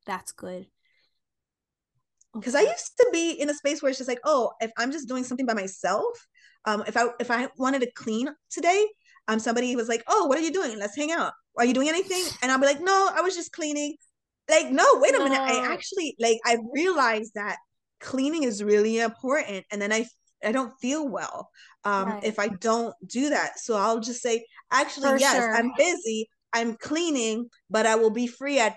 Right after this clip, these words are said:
Speaker 2: this time if you wanna hang out." Like, it's still an important appointment.
Speaker 1: Yeah. Yeah.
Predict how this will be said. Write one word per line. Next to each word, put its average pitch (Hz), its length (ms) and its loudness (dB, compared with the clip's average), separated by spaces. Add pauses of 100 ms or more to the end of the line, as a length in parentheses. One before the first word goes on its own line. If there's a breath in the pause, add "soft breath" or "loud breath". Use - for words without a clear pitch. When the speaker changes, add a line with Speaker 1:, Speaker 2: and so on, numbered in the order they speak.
Speaker 2:
this 269 240 2
time 247 240 -6
if 214 140 -10
you 202 100 -6
wanna 196 240 -4
hang 202 240 -8
out." 160 180 -8
Like, 202 160 -4
it's 220 200 -10
still 294 340 0
an 269 100 0
important 233 680 -4
appointment. 202 540 -8 (680)
Speaker 1:
Yeah. 240 100 -4 (160)
Yeah. 190 80 -4